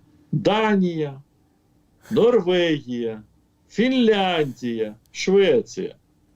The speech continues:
Які, звичайно, будуть готові там допомогти, там десь підтримати, але у них інша проблема.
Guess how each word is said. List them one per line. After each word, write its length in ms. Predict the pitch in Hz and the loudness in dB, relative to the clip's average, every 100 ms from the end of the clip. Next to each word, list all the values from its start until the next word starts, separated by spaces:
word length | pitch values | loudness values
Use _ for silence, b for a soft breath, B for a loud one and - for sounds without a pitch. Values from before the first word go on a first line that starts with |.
| _ _ _ - | _ _ _ -4
Які, 360 | 160 180 269 | -4 0 0
звичайно, 520 | 220 214 - 220 208 175 | 2 2 2 2 2 2
будуть 300 | 180 185 151 | 0 0 2
готові 480 | 185 190 175 135 | 0 2 4 4
там 220 | 113 117 110 | 2 0 -2
допомогти, 580 | 123 127 123 - 135 | -2 0 0 -2 -2
там 200 | 117 113 | 0 0
десь 160 | 107 113 | 0 -4
підтримати, 560 | - - 349 359 214 202 | -6 -2 2 2 2 4
але 180 | 196 | 6
у 80 | 214 | 6
них 160 | 226 220 | 4 2
інша 240 | 254 - | 2 0
проблема. 560 | - 131 98 98 82 | 0 0 2 0 0